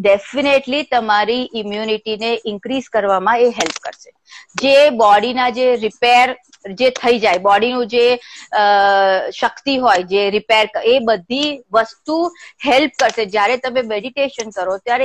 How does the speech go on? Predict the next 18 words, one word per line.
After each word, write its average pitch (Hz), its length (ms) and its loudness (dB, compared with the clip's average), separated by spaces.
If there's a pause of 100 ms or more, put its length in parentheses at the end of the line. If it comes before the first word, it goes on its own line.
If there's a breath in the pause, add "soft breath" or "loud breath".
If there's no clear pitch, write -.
એ 277 80 -6
બધી 226 440 -6
વસ્તુ 247 340 -8
ઉપર 269 300 -2
effect 165 300 -8 (100)
થાય - 100 -20
છે. - 180 -20 (380 loud breath)
બરાબર 320 320 2
છે? 294 140 -6
એટલે 269 340 0
ચોથી 262 680 -2
important 247 560 -4
વસ્તુ 247 340 -6
છે 269 200 -6
કે - 400 -14
તમે 226 200 -2
meditation 160 640 -6
કરો. - 180 -18